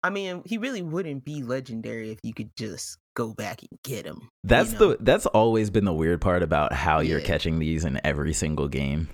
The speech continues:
Speaker 2: Like, they kinda frame it vaguely as if there's, like, just a million Ho-Ohs and a million Lugias out there, and you're just stumbling upon them. <laughs> But I don't, they never really explain it too hard. Um,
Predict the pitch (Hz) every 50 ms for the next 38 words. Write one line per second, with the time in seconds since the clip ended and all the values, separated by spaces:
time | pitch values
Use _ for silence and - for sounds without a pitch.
0 | - - - - 80 69 69 - - - _ _ _ _ - 95 92 123 - 151
1 | 156 175 175 131 - - 113 101 101 101 110 95 64 - - 76 80 85 98 95
2 | 90 87 80 78 85 76 - - 82 82 80 73 76 67 69 - - - - 87
3 | 78 - - 78 71 76 73 76 76 76 85 76 73 78 85 73 67 71 76 76
4 | 82 76 - 78 58 64 62 67 67 78 76 76 78 73 69 76 73 78 76 76
5 | 78 80 85 78 87 82 80 82 - 87 85 85 85 90 104 - _ - - -
6 | 69 69 76 67 - - 65 65 - - - - _ - - - _ _ _ _
7 | _ _ - - - - - 98 80 73 87 82 85 85 71 78 - 87 78 76
8 | 82 80 87 80 92 101 - - _ _ _ _ _ _ 107 107 - - 143 110
9 | 107 92 101 85 82 - 80 80 85 85 73 65 71 71 92 101 92 98 87 78
10 | 78 87 78 85 76 64 71 - - - 87 78 80 80 - - - 101 90 95
11 | 95 95 101 101 98 110 - _ _ _ _ _ _ _ _ _ _ _ _ _
12 | _ - 71 78 71 69 67 65 73 58 67 -